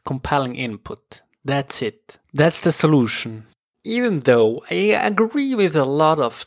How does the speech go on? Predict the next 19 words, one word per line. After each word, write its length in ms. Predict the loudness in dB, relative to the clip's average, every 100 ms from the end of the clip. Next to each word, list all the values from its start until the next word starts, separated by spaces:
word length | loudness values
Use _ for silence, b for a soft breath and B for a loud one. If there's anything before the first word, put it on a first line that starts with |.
| -14
the 80 |
statements 800 | -14 0 4 4 0 -6 -6 -10
made 260 | -4 -4 -4
from 380 | -4 -2 -2 -4
Vladimir, 560 | 0 0 2 -2 -2 -4
the 100 | -8
host 500 | 0 4 4 2 -8
of 280 | -6 -6 -6
Virtually 540 | 0 0 0 -4 -4 -6
Native, 600 | -6 -8 0 0 0 -12 b b b b _ _ _
I 160 | -2 0
don't 320 | 0 0 2
agree 580 | 2 4 6 6 4 0
a 80 | -2
hundred 380 | 0 0 -2
percent 760 | -4 -6 0 2 2 0 -6 -12 -8
on 280 | -8 -8 0
that 280 | 2 2 -2
one. 320 | -4 -4